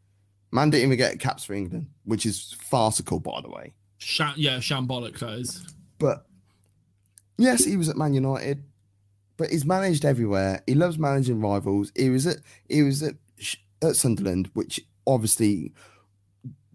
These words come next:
Speaker 1: you know, winds up Newcastle fans. If you weren't at Sunderland, I bet people wouldn't give so much of a shit either. But he's done Villa and he's done West Brom.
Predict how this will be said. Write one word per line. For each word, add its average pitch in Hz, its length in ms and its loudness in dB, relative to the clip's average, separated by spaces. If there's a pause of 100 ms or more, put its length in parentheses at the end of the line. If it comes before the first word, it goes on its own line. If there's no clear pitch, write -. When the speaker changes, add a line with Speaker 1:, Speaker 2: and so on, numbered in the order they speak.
(200)
Speaker 1:
you 123 140 2
know, 98 300 -4
winds 120 400 4
up - 100 -4
Newcastle 110 560 2
fans. 92 260 0
If 123 100 0
you 156 60 2
weren't 208 200 2
at 90 120 -2
Sunderland, 107 460 -2
I 107 40 -4
bet - 200 -8
people 117 200 -4
wouldn't 104 200 -6
give 101 140 -4
so 95 100 -4
much 95 220 -4
of 95 80 -12
a - 40 -4
shit - 220 -6
either. 90 340 -8 (1080)
But - 120 0
he's 139 140 6
done 196 520 0
Villa 113 520 -2 (240)
and 127 160 2
he's 120 160 0
done 110 220 -2
West 101 220 -4
Brom. 85 360 -4